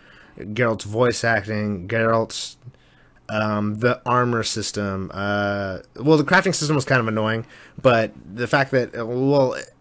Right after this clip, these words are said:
I'm gonna tell you, if you ever play the game, just skip all the armor, really, pretty <laughs> much,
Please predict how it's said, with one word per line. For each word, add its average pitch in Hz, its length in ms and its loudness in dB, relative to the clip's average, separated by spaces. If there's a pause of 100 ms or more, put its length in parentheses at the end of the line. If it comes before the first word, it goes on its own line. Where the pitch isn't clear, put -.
(160)
I'm 147 160 0
gonna 165 140 2
tell 151 140 4
you, 123 60 6
if 120 80 2
you 147 60 4
ever 127 120 2
play 135 140 6
the 120 100 4
game, 113 340 -2 (320)
just 131 220 2
skip - 380 2 (100)
all 120 220 4
the 113 80 -2
armor, 107 400 0
really, 104 280 -2
pretty 113 280 -2
<laughs> 110 120 -6
much, 107 420 -2